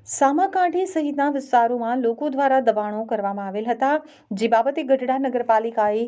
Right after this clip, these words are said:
દસ દિવસ પહેલા ત્રણસોથી વધારે દબાણકર્તાઓને નોટિસો આપી સાત દિવસમાં દબાણો હટાવવા મુદત આપી હતી, પરંતુ દબાણકર્તાઓએ દબાણ ન હટાવવામાં આવતા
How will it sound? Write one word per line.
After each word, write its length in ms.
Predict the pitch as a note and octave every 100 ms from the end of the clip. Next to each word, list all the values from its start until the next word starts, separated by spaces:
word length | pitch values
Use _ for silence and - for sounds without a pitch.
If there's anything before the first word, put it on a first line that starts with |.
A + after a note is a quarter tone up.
| A#3 - -
દસ 280 | G#3+ D#4 F4+
દિવસ 320 | A#3+ B3 C4 C4
પહેલા 300 | A#3 F#3+ G#3+
ત્રણસોથી 600 | G#3+ G#3 G#3 C4 D4+ E4
વધારે 460 | A3 G#3+ G3 G3+
દબાણકર્તાઓને 1000 | G#3+ G3 F3+ G3+ B3 C#4+ B3+ A#3+ G#3+ G3 G#3+
નોટિસો 460 | F#3+ - F#3+ A#3
આપી 320 | A#3+ G3 E3+ E3+ - _
સાત 380 | - C4+ C#4+ D#4+
દિવસમાં 520 | C#4+ C#4+ C#4+ C4 C4+
દબાણો 360 | A#3+ G#3 G#3 A3+
હટાવવા 480 | A3+ G#3+ F#3+ F#3
મુદત 340 | G#3 G3+ E3+ E3
આપી 200 | A3 C4
હતી, 240 | A#3 - - _ _
પરંતુ 300 | C#4 D4+ D4
દબાણકર્તાઓએ 840 | C4+ G#3+ G#3+ A#3 C4 A3+ G#3+ G3+ A3
દબાણ 340 | F#3+ F3+ F3+
ન 320 | E3+ G#3+ D4
હટાવવામાં 440 | - G3 F3+ F3+ F#3
આવતા 280 | G#3 A3+